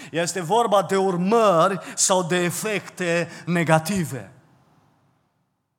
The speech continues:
Ceea ce noi facem cu mâinile noastre are mai devreme sau mai târziu urmări în viața aceasta.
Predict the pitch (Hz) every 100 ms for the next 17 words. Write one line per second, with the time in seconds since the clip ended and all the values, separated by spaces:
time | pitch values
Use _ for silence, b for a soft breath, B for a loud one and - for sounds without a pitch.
0 | _ _ _ _ - 247 262 233 226 226
1 | 214 208 170 226 240 208 - 170 170 190
2 | - B - 190 190 254 247 226 220 233
3 | 202 - - 170 170 160 B 190 - 196
4 | 226 240 240 233 214 208 185 190 160 214
5 | 220 202 175 156 B - 196 180 180 175
6 | 175 165 127 202 185 131 - - 135 143
7 | 147 185 185 135 - B B - 120 117
8 | 143 139 - 131 117 - - - 101 117
9 | 104 - - -